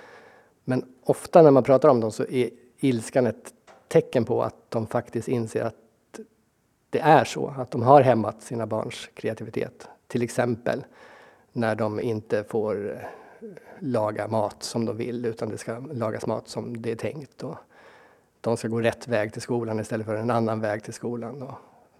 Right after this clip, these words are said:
de ska leka kurragömma på det här sättet istället för på det här sättet. Det är väldigt hämmande, och alla som lyssnar,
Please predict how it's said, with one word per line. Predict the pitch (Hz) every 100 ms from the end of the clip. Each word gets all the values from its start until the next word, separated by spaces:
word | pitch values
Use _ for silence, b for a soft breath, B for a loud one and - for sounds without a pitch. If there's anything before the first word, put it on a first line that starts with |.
| b -
de | 123 117
ska | 123
leka | 113 113
kurragömma | 123 120 113 110
på |
det | 120
här | 123 110
sättet | - - 123 120
istället | 117 117 113
för | 113 - _
på | -
det | 120
här | - -
sättet. | 143 - 147 - - b b b b b b b b b -
Det | 226 139 127 127
är |
väldigt | 120 143 120 113 120
hämmande, | 110 104 107 113
och | 117
alla | - 160 151 135 135 147 104 -
som | - 113
lyssnar, | 107 - 113